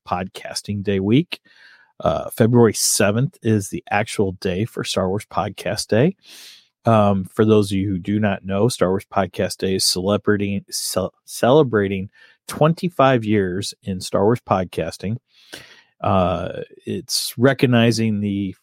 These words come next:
very first Star Wars podcast, which was Jedi Talks, um, which premiered February seventh of nineteen ninety-nine.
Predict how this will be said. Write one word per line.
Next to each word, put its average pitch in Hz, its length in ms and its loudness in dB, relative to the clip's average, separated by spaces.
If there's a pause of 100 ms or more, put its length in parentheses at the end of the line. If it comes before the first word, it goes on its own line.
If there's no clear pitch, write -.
(140)
very 123 260 4
first 117 420 0
Star 101 200 0
Wars 110 260 0
podcast, 95 560 -4
which - 300 -6
was 92 220 -6
Jedi 107 440 0
Talks, - 600 -4 (500)
um, 95 540 -8 (100)
which - 220 -8
premiered 104 420 4
February 104 440 4
seventh 101 380 -2
of 87 120 -6
nineteen 95 480 -8
ninety-nine. 98 920 0